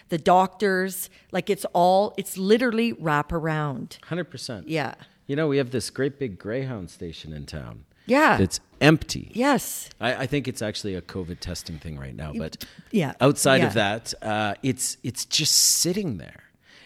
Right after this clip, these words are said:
Speaker 2: And you've got the city of Calgary wondering, "What are we gonna do with some, some panel of experts where there's not one addiction specialist on the panel,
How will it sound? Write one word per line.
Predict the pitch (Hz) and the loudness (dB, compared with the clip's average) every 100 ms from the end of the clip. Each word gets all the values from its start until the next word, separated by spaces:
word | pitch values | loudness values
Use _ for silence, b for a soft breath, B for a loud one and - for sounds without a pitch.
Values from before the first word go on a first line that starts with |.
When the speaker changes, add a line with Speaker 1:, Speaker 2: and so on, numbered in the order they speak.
| - | -4
Speaker 2:
And | 123 | 0
you've | 131 113 | 0 0
got | 135 | -2
the | 120 | -2
city | - 160 170 | -4 0 0
of | 131 | -2
Calgary | - 135 139 135 | 0 0 0 -2
wondering, | 117 117 107 110 104 | -2 -2 -2 0 4
"What | 131 | 6
are | |
we | 139 | 6
gonna | 127 123 101 | 6 4 4
do | 110 110 117 | 4 4 4
with | 110 98 | 0 -2
some, | - 110 107 98 b b - | -4 -2 -4 -6 b b -6
some | - 113 | -4 -4
panel | - - 123 135 131 117 | -4 -2 0 0 2 2
of | 107 | 2
experts | 113 - - 95 101 - | 0 -2 -4 -6 -6 -6
where | 98 | -4
there's | 98 87 | -2 -2
not | 110 - | -2 -2
one | 107 110 123 | 0 2 4
addiction | 101 110 - 104 | 2 0 -2 -4
specialist | - 98 95 - 90 - | -4 -4 -4 -6 -8 -8
on | 90 85 | -8 -8
the | |
panel, | 92 95 85 58 107 | -8 -8 -8 -10 -16